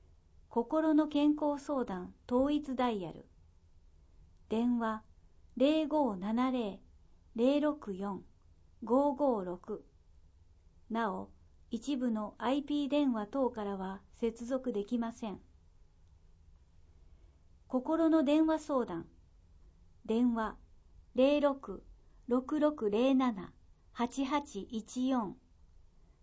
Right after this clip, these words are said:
月曜、火曜、木曜、金曜、祝日を除く、九時三十分から十七時。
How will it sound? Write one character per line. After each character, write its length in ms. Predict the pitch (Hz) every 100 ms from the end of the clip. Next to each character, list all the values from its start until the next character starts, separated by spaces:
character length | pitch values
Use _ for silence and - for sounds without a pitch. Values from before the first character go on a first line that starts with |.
| - - -
月 340 | 240 240 294
曜、 340 | 294 262 - - _ _ - -
火 180 | - 240
曜、 360 | 277 262 - - - - _ -
木 380 | 220 240 294 277
曜、 320 | 277 214 - - - - -
金 320 | - 262 269
曜、 320 | 262 220 190 - -
祝 320 | - 247 285
日 320 | 285 285 254
を 120 | 262 247
除 360 | 214 202 208
く、 240 | - 196 - - - - - - - - -
九 160 | 320
時 140 | 294 247
三 280 | 277 302 302
十 120 | 311
分 320 | - 214 196
か 160 | 190 180
ら 180 | 175 - - -
十 220 | 240 269
七 320 | 254 240 233
時。 220 | - -